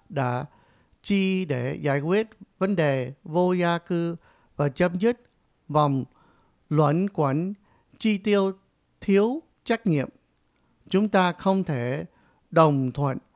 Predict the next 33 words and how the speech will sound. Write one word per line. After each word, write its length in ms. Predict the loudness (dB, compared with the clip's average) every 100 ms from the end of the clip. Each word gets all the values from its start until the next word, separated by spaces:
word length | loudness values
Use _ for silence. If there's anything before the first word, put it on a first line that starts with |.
| _ _ _ _ -4
về 360 | 2 2 2 0
mọi 260 | -2 -4
thứ, 380 | -4 -2 -2 -4 -10 _
nhưng 360 | -2 0 0 -2 -8 _ -4
tất 240 | -2 -2
cả 240 | -4 -4 -4
chúng 180 | -4 -2
ta 200 | 0 0
đều 360 | 0 0 0 -4
mong 420 | -2 0 0 0
muốn 280 | 0 -2 -4 -10 _ _ _ _ _
những 400 | 2 4 4 2
điều 440 | 2 2 0 -4 -10 _ _ -2
cơ 220 | 2 2
bản 480 | 2 0 -2 -6 -10 -8
giống 300 | -4 -2 0
nhau: 380 | 2 2 0 -4 _ _ _ _
khu 240 | 0 0
dân 440 | 2 0 0 -2 -6 -4
cư 180 | -2 0
an 260 | 2 0
toàn, 360 | 0 0 0 -4 -10 _ _ _ _
cơ 260 | 2 4 2
hội 320 | 0 -2 -4 -8 _ _
cho 220 | 0 0
con 380 | 0 0 0 0
cái 340 | -2 -2 -4 -10 _ _ -6
chúng 200 | -4 -2
ta 360 | 2 2 2
và 160 | 0 -2
một 360 | 0 0 -2 -8 _ _ -2
cơ 160 | 0
hội 320 | 2 0 -4